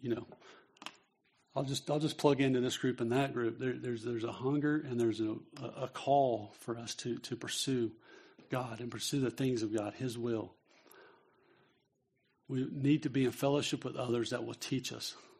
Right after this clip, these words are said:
Luke twenty-four is the road to Emmaus, one of my favorites.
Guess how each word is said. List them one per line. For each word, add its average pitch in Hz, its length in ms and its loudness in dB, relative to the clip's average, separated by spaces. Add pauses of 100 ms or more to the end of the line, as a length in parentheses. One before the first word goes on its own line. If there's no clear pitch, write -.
(280)
Luke 123 240 -4
twenty-four 123 580 2
is 113 160 0
the 117 100 -2
road 117 240 0
to 120 120 -2
Emmaus, 113 520 0
one 120 120 0
of 117 80 4
my 110 120 0
favorites. 131 560 -2